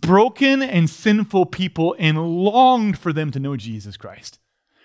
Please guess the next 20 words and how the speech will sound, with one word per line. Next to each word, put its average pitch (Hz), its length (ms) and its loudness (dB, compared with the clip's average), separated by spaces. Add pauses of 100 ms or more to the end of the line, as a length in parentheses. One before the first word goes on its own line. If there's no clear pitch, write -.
because 190 340 0
of 262 140 -2
that, 160 400 0 (1500)
what 143 120 2
did 170 100 2
he 170 100 -2
do? 123 260 -6 (1120)
Look 131 160 -2
at 160 80 0
verse 143 260 -2
nineteen. 123 520 -4
"For 135 120 -4
though 165 280 2
I 208 140 2
am 156 140 -2
free 196 380 -2
from 208 260 -2
all," 147 460 0
I'm 226 320 0
free, 185 640 0